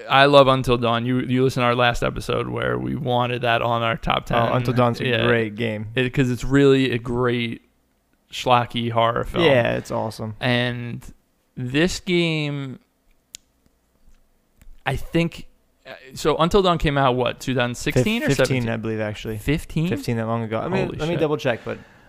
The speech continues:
Speaker 2: keep going.
Speaker 1: Um, it feels exactly the same in the
Speaker 2: Yeah.
Speaker 1: same frustrating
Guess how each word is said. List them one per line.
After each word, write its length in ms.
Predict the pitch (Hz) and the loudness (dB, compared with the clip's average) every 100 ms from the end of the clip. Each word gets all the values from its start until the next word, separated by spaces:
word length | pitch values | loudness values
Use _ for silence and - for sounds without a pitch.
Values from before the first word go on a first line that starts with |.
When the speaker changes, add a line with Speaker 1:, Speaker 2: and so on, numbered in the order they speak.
| - - | -18 -6
Speaker 2:
keep 100 | 127 | 0
going. 120 | 120 120 | 2 2
Speaker 1:
Um, 260 | 117 - - _ _ _ _ _ _ _ _ _ - | -2 -8 -14 _ _ _ _ _ _ _ _ _ -14
it 220 | 151 - | -12 -12
feels 600 | - - 165 185 196 175 | -14 -2 4 6 6 2
exactly 920 | - 135 123 113 123 123 120 135 135 143 | 0 -4 -4 -4 4 4 4 -2 -2 0
the 160 | 165 | -2
same 680 | 165 - 196 202 214 240 247 - _ _ _ _ _ _ _ _ - | -2 -2 -2 -2 -4 -6 -10 -16 _ _ _ _ _ _ _ _ -8
in 440 | 139 131 131 127 | -4 -4 -4 -2
the 80 | 127 | -2
Speaker 2:
Yeah. 60 | |
Speaker 1:
same 480 | 131 135 127 123 113 - | -2 -2 -2 -6 -8 -14
frustrating 920 | - 131 123 165 160 165 165 165 | -2 0 0 0 0 0 -4 -6